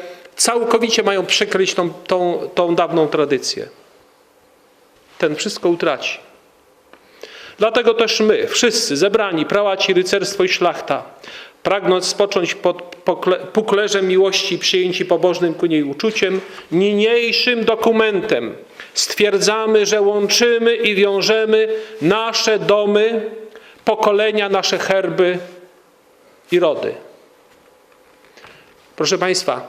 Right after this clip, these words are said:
jeszcze raz. To jest język dokumentu międzynarodowego, który nasi przodkowie stworzyli przed sześciuset,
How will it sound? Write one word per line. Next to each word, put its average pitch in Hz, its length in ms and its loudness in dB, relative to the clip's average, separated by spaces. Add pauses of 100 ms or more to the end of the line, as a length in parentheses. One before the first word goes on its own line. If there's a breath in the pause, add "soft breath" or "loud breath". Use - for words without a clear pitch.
(160)
jeszcze 185 320 0
raz. - 340 -4 (680 loud breath)
To 214 120 2
jest 190 440 -2
język 208 640 0 (520 loud breath)
dokumentu 180 960 0 (180)
międzynarodowego, 175 1000 2
który 160 400 0
nasi 190 340 0
przodkowie 180 680 0 (200)
stworzyli 170 760 0 (600 loud breath)
przed 214 540 -2 (480)
sześciuset, 220 1300 -2